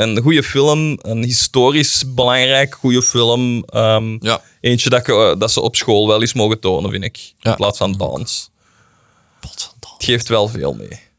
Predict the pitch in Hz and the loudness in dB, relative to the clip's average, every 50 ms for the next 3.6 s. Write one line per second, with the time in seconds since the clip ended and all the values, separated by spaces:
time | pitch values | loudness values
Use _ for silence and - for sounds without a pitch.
0 | _ _ _ - 92 - - _ - 98 - - 76 50 55 - - - - _ | _ _ _ -6 -6 -6 -6 _ -4 -2 0 0 0 -2 -4 -8 -10 -18 -20 _
1 | _ - - - 123 123 - 131 123 123 123 120 120 123 - - 131 123 - - | _ -14 -10 -10 -10 -2 0 0 2 2 2 2 0 -4 -6 -4 -4 -4 -2 -2
2 | - - - 113 69 82 90 90 82 80 80 82 - - - 104 98 95 - - | -6 -4 -4 -2 0 0 0 0 0 -2 -4 -6 -8 -8 -8 -6 -6 -6 -8 -8
3 | 95 - - 85 82 95 101 - _ 101 98 98 | -10 -8 -8 -8 -8 -10 -12 -14 _ -10 -8 -8